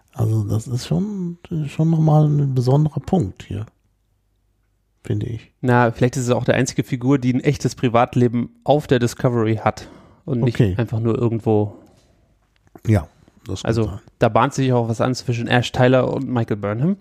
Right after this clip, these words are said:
Speaker 1: Mhm. Ja, stimmt.
Speaker 2: Ja, aber das ist ja noch nicht viel passiert. Das finde ich auch
Speaker 1: Noch
Speaker 2: weniger
Speaker 1: nicht viel
Speaker 2: interessant.
Speaker 1: passiert. Das ist, ja, ja, genau.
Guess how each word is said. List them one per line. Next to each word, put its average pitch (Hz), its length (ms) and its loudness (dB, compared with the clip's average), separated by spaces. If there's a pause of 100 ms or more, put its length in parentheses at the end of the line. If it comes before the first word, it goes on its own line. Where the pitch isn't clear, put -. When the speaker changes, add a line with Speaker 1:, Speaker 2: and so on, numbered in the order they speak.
(540)
Speaker 1:
Mhm. 117 340 2 (300)
Ja, 101 320 4 (320)
stimmt. 113 240 -2
Speaker 2:
Ja, 110 220 2
aber 113 140 2
das 110 200 -4
ist - 120 -20
ja 120 120 -10
noch - 80 -18
nicht 117 140 -10
viel - 140 -10
passiert. 113 340 -2
Das - 80 -8
finde 123 300 -4
ich 120 80 0
auch 113 80 -2
Speaker 1:
Noch 113 60 -6
Speaker 2:
weniger 120 260 0
Speaker 1:
nicht 110 120 -6
viel 101 80 -4
Speaker 2:
interessant. 101 300 -6
Speaker 1:
passiert. 120 220 -8
Das 104 60 -10
ist, - 60 -14
ja, 101 60 -8
ja, 92 560 0
genau. 90 240 -4